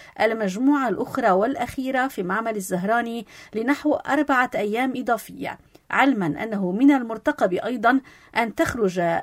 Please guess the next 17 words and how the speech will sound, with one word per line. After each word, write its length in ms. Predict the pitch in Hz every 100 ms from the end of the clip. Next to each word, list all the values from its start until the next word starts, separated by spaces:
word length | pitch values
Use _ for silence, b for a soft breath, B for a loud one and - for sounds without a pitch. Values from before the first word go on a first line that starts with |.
| - -
تلك 240 | 285 285
الأخيرة 540 | 269 214 240 269 240 160
عن 340 | 151 196 254
الخدمة 560 | 277 - 247 220 226 233 b b -
الخميس 580 | 208 - 220 262 294 -
في 100 | 175
الحادي 420 | - 254 262 254
عشر 320 | 214 - 262
من 140 | 240 247
الحلي 560 | 233 - 185 247 277 B B B
جراء 540 | 185 226 247 269 233 208
نفاد 560 | 190 - 254 302 -
مادة 420 | 196 240 214 202 190
الغاز 400 | 165 185 233 240
أويل 300 | 254 262 254
في 240 | - 302
حينه. 360 | 262 180 147